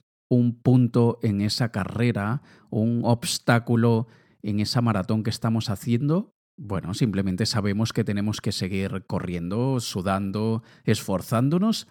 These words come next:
para salir de esa etapa y llegar a un lugar mejor.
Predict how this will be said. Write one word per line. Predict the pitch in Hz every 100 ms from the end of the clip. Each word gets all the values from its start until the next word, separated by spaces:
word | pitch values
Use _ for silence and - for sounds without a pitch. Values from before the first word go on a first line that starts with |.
| _
para | - 98
salir | 95 - 98 190
de | 190
esa | 127 -
etapa | 101 87 - 123 180 - -
y | 98
llegar | 101 104 101
a |
un | 101
lugar | 95 90 92 90
mejor. | 92 82 - 76 -